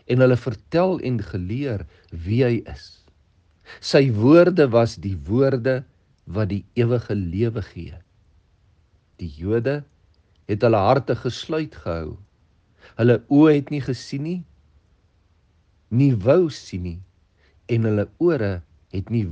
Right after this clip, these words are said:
wou hoor nie. Daarom het hulle nie in Jesus geglo nie. Elkeen wat nie glo nie,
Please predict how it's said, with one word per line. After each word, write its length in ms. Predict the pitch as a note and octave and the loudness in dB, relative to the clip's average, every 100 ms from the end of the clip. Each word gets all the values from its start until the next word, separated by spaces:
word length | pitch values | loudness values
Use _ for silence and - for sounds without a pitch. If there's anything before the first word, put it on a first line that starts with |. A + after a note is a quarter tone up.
| D2 | -6
wou 180 | G2 G2+ F2+ | -2 -2 -2
hoor 180 | F2 E2+ | -6 -8
nie. 200 | D#2 E2 - _ _ _ _ _ _ _ _ - | -12 -18 -20 _ _ _ _ _ _ _ _ -8
Daarom 380 | F2+ A#2+ C3 C3 | -2 0 2 0
het 120 | G#2+ F2+ | -4 -4
hulle 200 | G#2 F#2 | -2 -2
nie 280 | F#2+ A2+ G#2 _ _ _ _ _ _ _ _ | -2 -4 -6 _ _ _ _ _ _ _ _
in 160 | G#2 F2 | -8 -8
Jesus 500 | D2+ F#2+ G#2 - A2+ - | -6 -6 -6 -10 -16 -16
geglo 420 | B2+ F#2+ F#2 E2+ | -18 -12 -10 -10
nie. 180 | E2 D#2 _ _ _ _ _ _ _ _ _ _ - _ _ _ _ _ _ _ | -14 -20 _ _ _ _ _ _ _ _ _ _ -20 _ _ _ _ _ _ _
Elkeen 500 | A2 G#2+ - G#2+ G2 F#2+ | -4 -4 -6 -6 -4 -6
wat 200 | F#2+ - | -6 -6
nie 120 | F3 | -8
glo 360 | - A#2+ G#2+ G2 | -8 -6 -4 -4
nie, 180 | F2+ | -6